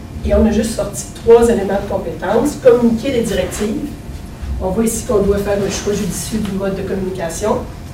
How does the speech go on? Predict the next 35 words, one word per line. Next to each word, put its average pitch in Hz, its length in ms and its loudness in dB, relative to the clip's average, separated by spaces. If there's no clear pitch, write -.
Animer 247 300 4
une 240 120 8
réunion, 214 420 4
parce - 200 -4
qu'en, 190 80 -6
en 185 500 -4
agriculture, 214 460 -2
il 202 60 0
y - 20 0
a 180 60 -2
beaucoup - 180 -8
de 180 60 -6
réunions, 190 400 -2
vous - 360 -8
avez 185 140 -6
juste 175 120 -4
à - 40 -2
penser 175 340 -6
à 190 40 0
l'U 190 80 -2
P - 160 -4
A. 214 140 -2
Alors, 190 220 2
euh, 185 100 6
préparer 208 380 -4
des, 190 220 0
des 220 140 -2
ordres 190 120 -2
du - 100 -8
jour, 220 400 2
utiliser 202 480 -4
des 185 180 -2
supports 196 520 -4
de 196 200 -8
présentation. 175 760 -2